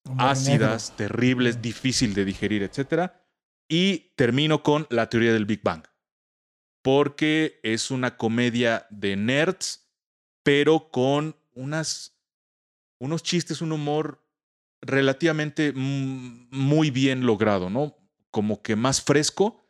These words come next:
Speaker 2: Yo no recuerdo una comedia de ne-, sí, recuerdo que hubo comedias de nerds, pero no recuerdo comedias de nerds tan bien elaboradas, ¿no? Eh, y
Speaker 1: Do-,
Speaker 2: tan
Speaker 1: además,
Speaker 2: modernas.
Speaker 1: donde los nerds son los protagonistas, ¿no?
Speaker 2: Sí, sí. Y además donde los nerds son muy respetables.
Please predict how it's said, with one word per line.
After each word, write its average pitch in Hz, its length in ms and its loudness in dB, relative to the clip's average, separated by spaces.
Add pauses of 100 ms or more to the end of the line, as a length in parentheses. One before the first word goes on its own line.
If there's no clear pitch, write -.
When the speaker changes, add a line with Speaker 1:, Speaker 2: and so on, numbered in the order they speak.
(140)
Speaker 2:
Yo 123 140 2
no 170 100 4
recuerdo 143 560 2
una 135 300 -2
comedia 120 460 0
de 101 100 -2
ne-, 107 240 -6
sí, - 180 -10
recuerdo 208 500 2
que 135 280 2
hubo 147 220 0
comedias 131 380 -2
de 117 100 -4
nerds, 127 320 -4 (340)
pero 117 160 2
no 139 120 4
recuerdo 135 540 0
comedias 117 440 -2
de 107 80 -4
nerds 110 340 -8
tan 98 160 -4
bien 101 160 0
elaboradas, 85 560 -6
¿no? 143 140 -14 (560)
Eh, 107 220 -4
y 123 120 0
Speaker 1:
Do-, 196 120 4
Speaker 2:
tan 175 100 6
Speaker 1:
además, 165 240 6
Speaker 2:
modernas. - 520 -2
Speaker 1:
donde 160 260 8
los 151 240 6
nerds 226 280 6
son 190 320 8
los 180 640 4
protagonistas, 143 760 4
¿no? 247 300 0 (440)
Speaker 2:
Sí, 117 560 0
sí. 117 220 -4 (160)
Y 147 160 4
además 156 380 4
donde 175 240 4
los 135 200 4
nerds 160 320 2
son 165 160 4
muy 160 160 4
respetables. 160 680 0